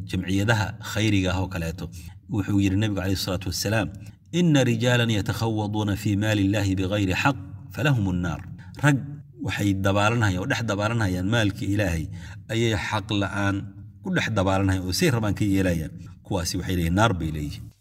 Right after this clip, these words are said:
Dadka in badan oo ka mid ah waxay fududaystaan xadidda maalka caamka ah, siba maalka dowladda. Qofku wuxuu isku dayahayaa si kasta oo uu maalkaas ku qaadan karo inuu ku qaato. Bal qofkii hela,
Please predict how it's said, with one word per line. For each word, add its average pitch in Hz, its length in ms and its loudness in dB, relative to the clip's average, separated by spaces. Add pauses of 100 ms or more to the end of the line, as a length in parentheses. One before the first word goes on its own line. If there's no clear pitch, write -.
(100)
Dadka 117 260 0
in 107 100 -2
badan 95 180 4
oo 82 120 0
ka 101 80 2
mid 92 180 4
ah 76 100 -4 (380)
waxay - 220 2
fududaystaan 92 640 0 (380)
xadidda 110 600 0
maalka 95 420 0
caamka 82 380 -2
ah, - 80 -8 (280)
siba 98 260 0
maalka 95 360 2
dowladda. 87 480 0 (400)
Qofku - 220 -6
wuxuu 117 160 -2
isku 113 180 2
dayahayaa 95 520 4 (400)
si - 220 -2 (120)
kasta - 380 -2
oo 110 200 -8
uu 95 140 -4
maalkaas 101 480 -2
ku 107 120 -6
qaadan 95 360 0
karo 95 160 -2
inuu 85 160 -4
ku 95 80 -4
qaato. 80 340 -6 (200)
Bal 95 180 -12
qofkii 139 400 4
hela, 90 260 2